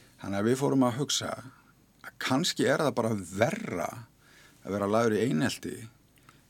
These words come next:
ef að það, ef þú ert bara eini krakkinn í bekknum sem er lagður í einelti, heldur en ef það eru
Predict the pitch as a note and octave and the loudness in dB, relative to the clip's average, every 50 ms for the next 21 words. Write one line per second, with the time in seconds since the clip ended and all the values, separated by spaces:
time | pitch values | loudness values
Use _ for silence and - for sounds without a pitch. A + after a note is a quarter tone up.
0 | _ _ - A#2 A#2 B2 A#2+ A#2 A2 A2+ G#2+ - - - - C3+ A#2+ A2 - - | _ _ -2 0 2 2 4 4 4 4 2 2 0 -4 -4 -4 -4 -2 0 2
1 | C3 C3+ C3+ B2 - B2 A2 - - - - D3 D3+ F3+ G3 D#3+ B2 - - C#3 | 2 2 2 2 -2 -4 -6 -6 -2 2 2 4 4 4 4 2 2 0 0 -4
2 | C#3+ B2+ - - A#2 A2 G#2 - A#2+ A#2 - - F2 D#2+ - - - _ _ _ | -6 -4 0 0 0 2 0 -2 -4 -6 -8 -10 -10 -10 -12 -14 -18 _ _ _
3 | _ - - G#2+ G#2 G2+ G#2 G2+ G2 F#2+ F#2 F#2 F#2 F2+ E2 - - - - - | _ -8 -4 -2 -2 0 2 2 2 2 2 2 0 0 -2 -6 -10 -12 -8 -2
4 | A2+ A2+ B2+ A#2+ - A#2 A2 G#2+ F#2+ A2+ C3 C3 B2 A2+ A2 A#2 B2+ C3 B2+ G#2+ | 0 0 0 0 0 0 0 2 2 2 2 2 2 2 4 4 4 2 2 4
5 | G#2+ G#2+ | 4 4